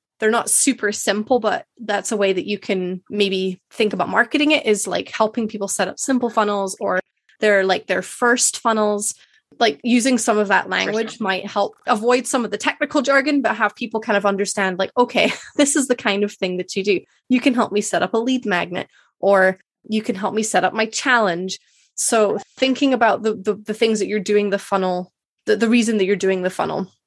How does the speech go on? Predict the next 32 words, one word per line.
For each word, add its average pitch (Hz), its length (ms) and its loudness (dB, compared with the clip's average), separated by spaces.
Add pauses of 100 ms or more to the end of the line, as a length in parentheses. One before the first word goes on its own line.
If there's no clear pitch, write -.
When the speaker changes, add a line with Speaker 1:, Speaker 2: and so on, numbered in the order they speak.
(540)
Speaker 1:
is 208 140 2
gonna 190 180 0
help 196 240 0
with 202 80 0
some 175 160 0
of 165 80 -4
that 151 160 0
language - 400 -2
rather 180 240 0
than 185 240 -2
thinking 180 340 -2
about, 170 320 0
like, - 260 -4 (440)
the 190 60 -2
tech - 260 -4
and 185 120 2
the 170 60 2
back - 280 0
end 180 180 -2
stuff, - 360 0
because 190 260 0
you're 185 120 4
right, 170 200 2
like, 190 160 -2
it 208 120 -2
can 208 120 2
get 202 120 2
very 190 240 2
jargony 190 560 -4
<laughs> - 60 -6
very - 320 -6
quickly. - 540 -4